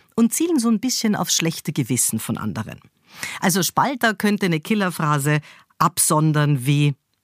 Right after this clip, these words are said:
„Na, ich glaub, da musst du jetzt schon präzise sein in deinen Ausführungen. Hast du wirklich das Gefühl, dass du das so um jeden Preis willst?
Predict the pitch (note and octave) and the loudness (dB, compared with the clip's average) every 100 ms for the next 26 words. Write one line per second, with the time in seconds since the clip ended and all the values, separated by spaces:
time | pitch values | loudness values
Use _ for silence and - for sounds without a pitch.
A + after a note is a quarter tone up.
0 | _ _ - A3 A#3 C4+ C4 C4+ C4+ - | _ _ 0 0 2 0 4 4 4 0
1 | C#4 - C4 A#3+ B3+ - A3+ F3 E3+ D#3 | 0 2 2 2 0 2 2 2 2 2
2 | D#3 D#3 D3+ D3+ - C3+ - - C3+ B2+ | 2 2 2 0 0 0 -2 -2 -2 0
3 | C3+ C#3+ F#3 - A3+ G3+ A#3+ D#4 - B3+ | 0 2 0 0 0 0 -2 -4 -2 -4
4 | - B3+ - A#3 A#3+ A#3+ B3 G#3 G#3+ - | -2 -4 -2 0 0 -2 -2 -2 -2 0
5 | A3+ A3+ F3 G3+ G#3+ - D3+ C#3 D#3+ - | 2 2 2 0 -2 -2 0 0 0 0
6 | D3+ E3 C#4 - - | 2 2 0 -2 -6